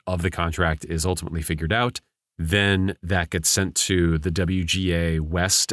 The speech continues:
and W G A East, um, uh, boards and councils, respectively. They will approve it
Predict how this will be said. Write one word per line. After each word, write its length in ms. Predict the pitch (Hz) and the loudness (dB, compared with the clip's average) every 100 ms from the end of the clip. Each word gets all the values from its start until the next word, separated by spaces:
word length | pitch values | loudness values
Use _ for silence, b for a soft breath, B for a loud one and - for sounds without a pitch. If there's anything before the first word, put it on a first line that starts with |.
| - | -4
and 140 | 87 | -2
W 240 | 90 85 82 | 0 0 -2
G 260 | 92 87 | -2 0
A 140 | 80 85 | -2 -2
East, 420 | 92 87 - - - - | -2 0 0 0 -6 -4
um, 500 | 78 76 71 69 71 _ _ _ _ _ _ _ _ - - | -4 -2 -4 -8 -12 _ _ _ _ _ _ _ _ -16 -4
uh, 140 | 92 | -2
boards 500 | 78 - 87 92 95 85 | 0 0 2 4 2 0
and 140 | 73 | 0
councils, 640 | - 90 95 131 135 - | -2 -2 0 0 0 0
respectively. 640 | 92 - 95 123 139 147 156 _ _ _ _ _ | 0 0 -2 0 0 0 -2 _ _ _ _ _
They 420 | 90 80 104 107 123 | -4 0 2 4 4
will 540 | 127 113 107 104 101 | 6 8 8 6 4
approve 380 | 104 - 117 104 | -2 2 2 6
it 220 | 113 113 | 4 2